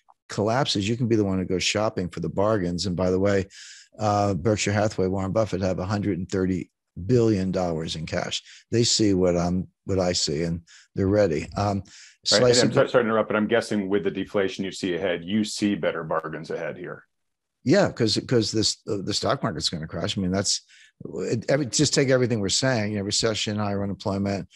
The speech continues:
Speaker 1: lower margins, supply chain disruption, you know, et cetera, energy disruptions, shutting down, that's gonna, that's gonna destroy corporate profits. So that's,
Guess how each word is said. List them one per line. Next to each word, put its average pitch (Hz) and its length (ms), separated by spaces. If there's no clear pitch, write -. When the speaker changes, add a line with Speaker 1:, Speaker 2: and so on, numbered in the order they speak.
Speaker 1:
lower 107 240
margins, 98 520
supply 101 300
chain 95 220
disruption, 92 640
you 117 120
know, 104 140
et 92 60
cetera, 101 640
energy 117 320
disruptions, 101 720
shutting 110 340
down, 107 220
that's 123 220
gonna, 113 260
that's 117 220
gonna 107 260
destroy 101 440
corporate 85 340
profits. - 480
So 107 520
that's, 127 520